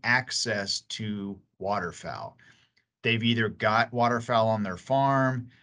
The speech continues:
they have open access birds that are kind of free ranging, they come in contact with ducks and geese that fly, they have ponds on their property.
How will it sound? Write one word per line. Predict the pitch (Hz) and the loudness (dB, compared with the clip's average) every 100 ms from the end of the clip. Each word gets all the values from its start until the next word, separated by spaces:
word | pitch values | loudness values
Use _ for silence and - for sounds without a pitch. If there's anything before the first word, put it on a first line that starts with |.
| _ _ | _ _
they | 110 107 | 0 4
have | 117 110 110 | 4 2 0
open | 120 120 120 110 | -6 -4 -2 0
access | 113 110 117 101 - | 0 -2 -2 -4 -4
birds | 90 123 127 127 123 113 | -2 2 4 4 4 0
that | 110 95 92 | -4 -6 -6
are | 104 | -4
kind | 117 104 | 0 -2
of | 95 | -2
free | - 110 | -4 -4
ranging, | 98 117 127 127 131 127 127 107 | 0 0 0 0 2 2 0 -2
they | 101 | -4
come | 127 113 | 0 0
in | 95 | -2
contact | 87 117 123 127 120 117 | 0 0 2 0 0 0
with | 120 113 | -2 -2
ducks | 113 120 120 120 | 0 0 0 -4
and | 104 | -2
geese | 110 110 | -2 -4
that | 107 - | -8 -2
fly, | 113 113 113 | 4 6 4
they | 110 95 | 2 0
have | 104 95 | -2 -4
ponds | - 113 123 127 | 0 2 4 2
on | 120 113 | 0 2
their | 113 | 0
property. | 110 110 110 110 101 98 98 | 2 2 2 -2 -4 -4 -6